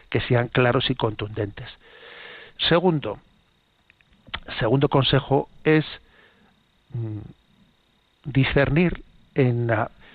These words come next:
para que uno mismo es-, esté buscando cómo rodearme, ¿eh? Rodearme de una cultura, de una cultura en pureza.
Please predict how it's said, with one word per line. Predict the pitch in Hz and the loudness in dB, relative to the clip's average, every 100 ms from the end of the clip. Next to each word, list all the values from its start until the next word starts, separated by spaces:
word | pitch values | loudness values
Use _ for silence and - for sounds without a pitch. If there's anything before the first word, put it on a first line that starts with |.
| - _ | -20 _
para | - 123 | -2 0
que | 117 131 | 2 2
uno | 131 139 | 4 4
mismo | 147 151 - 156 165 | 4 2 2 2 0
es-, | - - - | -4 -8 -6
esté | 120 - 147 156 _ | -8 0 2 2 _
buscando | 139 117 123 - 151 147 143 | -10 -2 -2 0 0 2 0
cómo | 156 151 | 2 2
rodearme, | 139 - 123 117 151 175 123 117 110 - | 2 4 2 4 4 2 0 -2 -6 -6
¿eh? | 143 156 - | -6 -6 -6
Rodearme | 135 123 120 135 139 147 | -2 0 4 2 4 2
de | 131 | 4
una | 135 147 151 | 4 4 0
cultura, | - 127 110 - 185 117 101 - - _ - - - _ - | 0 -2 0 2 2 2 -2 -12 -20 _ -20 -20 -20 _ -2
de | 131 | 0
una | 135 | 2
cultura | 139 123 113 165 147 120 - | 0 -2 0 2 2 0 -2
en | - 131 | 0 0
pureza. | - 123 127 113 - 104 | 2 2 2 0 -4 -8